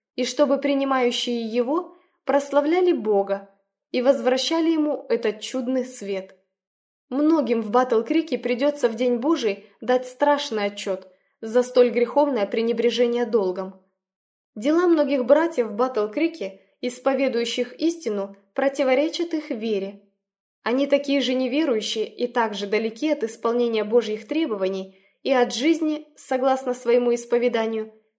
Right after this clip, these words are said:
как иудейская община во времена первого пришествия Христа. Если бы Христос появился в их среде,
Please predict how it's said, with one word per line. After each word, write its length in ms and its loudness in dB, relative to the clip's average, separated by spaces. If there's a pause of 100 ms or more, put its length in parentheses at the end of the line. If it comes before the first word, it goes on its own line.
(120)
как 260 0
иудейская 760 2
община 540 -2 (220)
во 100 0
времена 420 4
первого 380 2
пришествия 600 -4
Христа. 560 -6 (760)
Если 360 0
бы 120 0
Христос 460 -2
появился 500 2
в 80 -2
их 80 -4
среде, 440 -2